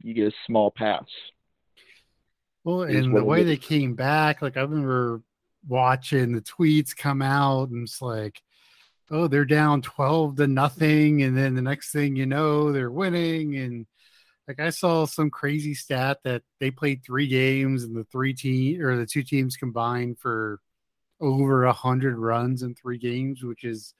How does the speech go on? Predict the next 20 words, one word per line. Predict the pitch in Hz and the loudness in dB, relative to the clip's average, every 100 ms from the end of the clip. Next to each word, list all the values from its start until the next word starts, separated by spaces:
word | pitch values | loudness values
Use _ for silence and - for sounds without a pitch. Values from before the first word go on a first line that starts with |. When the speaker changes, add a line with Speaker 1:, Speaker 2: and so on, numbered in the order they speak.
| _ | _
Speaker 2:
<laughs> | _ _ | _ _
insane | - 127 123 - - 120 190 151 143 | -6 -4 -4 -6 -6 -2 2 2 2
in | 117 110 | 0 -2
baseball. | 120 139 - 104 98 107 - _ _ _ _ _ _ _ _ _ _ _ _ - | -2 -2 -6 -12 -8 -10 -12 _ _ _ _ _ _ _ _ _ _ _ _ -6
That's | 180 | -2
how | 269 | 0
we're | 214 | 2
doing | 160 127 | 2 2
football, | 107 - 202 113 95 92 | 0 -4 -2 -4 -4 -4
much | 110 127 | -6 -4
less | 151 127 | -4 -4
baseball. | 120 127 - 98 95 - - - - - - - _ _ _ _ _ _ - - 131 | -6 -8 -8 -12 -14 -20 -20 -14 -14 -14 -18 -20 _ _ _ _ _ _ -20 -20 2
Speaker 1:
Yeah, | 110 117 113 101 | 8 10 10 6
no, | 107 110 104 | 6 8 8
it's | 98 113 - | 8 8 8
absolutely | - 113 107 117 107 110 | 8 8 6 2 2 0
insane | 107 - 110 107 104 | -4 -2 0 0 2
by | 104 | 0
baseball | 104 101 104 - 104 - | 2 -2 -2 0 0 0
standards, | 104 104 107 104 104 | -4 -4 -2 -2 -2